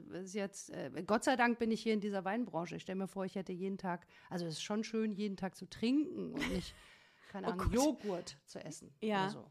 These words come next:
Speaker 2: ja. Es gibt's auch. Es gibt, die Joghurtbranche ist auch sehr, äh, beliebt, hab ich gehört. Ja, okay. Ähm, Erdener Treppchen.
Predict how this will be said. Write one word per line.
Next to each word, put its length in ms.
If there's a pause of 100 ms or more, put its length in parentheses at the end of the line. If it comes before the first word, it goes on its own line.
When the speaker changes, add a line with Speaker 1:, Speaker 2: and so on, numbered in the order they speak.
Speaker 2:
ja. 320 (520)
Es 160
gibt's 160
auch. 220 (100)
Es 120
gibt, 160
die 80
Joghurtbranche 640
ist 120
auch 180
sehr, 360 (180)
äh, 40
beliebt, 380
hab 80
ich 160
gehört. 260 (540)
Ja, 420
okay. 340 (400)
Ähm, 460 (800)
Erdener 480
Treppchen. 680